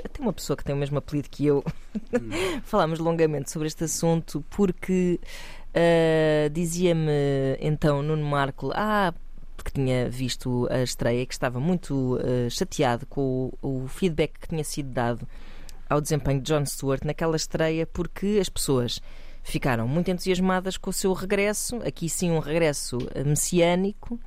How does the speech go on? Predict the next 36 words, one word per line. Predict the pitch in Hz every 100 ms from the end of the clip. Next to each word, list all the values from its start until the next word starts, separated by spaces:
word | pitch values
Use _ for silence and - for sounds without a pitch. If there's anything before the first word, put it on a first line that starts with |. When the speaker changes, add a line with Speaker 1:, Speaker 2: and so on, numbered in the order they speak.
| - - - -
Speaker 1:
eh, | 160 156 151 147 147 135 135 -
com | - 160 156 -
pessoas | - 165 156
a |
dizer, | 151 156
tipo, | 151 151
"Nós | 160
precisamos | - - 175 165 160
muito | 165 185 175 -
dele, | 151 151 151
nós | 160 143
precisamos | - 160 160
muito | 147 180 190 147
dele | 156 156
neste | 156 -
momento", | 147 143 139 147 - 202 - - - -
e | 165 147
eu |
percebo, | - - 156 147 160 143 -
eh, | 147 - - -
perfeitamente | - 165 156 160 156 151 165
isso, | 165 - 202 202 - -
ahm, | - 175 175 175 185
mas | 180
depois | - 185
quando | 190 185
Jon | 175 180
Stewart | - 185 180
chegou, | - - 170 180 185 - - - - - 147
foi | -
capaz | 196 202 196 185
de |
fazer | 190 180
ali | 190 160
um |
malabarismo, | 160 170 175 175 170 165 175 180 185